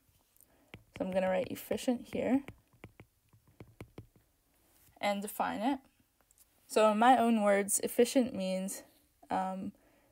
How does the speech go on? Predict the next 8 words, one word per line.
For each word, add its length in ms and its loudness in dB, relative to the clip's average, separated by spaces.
doing 240 4
the 60 0
maximum 640 4
work 240 4
in 380 -2
the 100 -4
minimum 880 2
time 540 0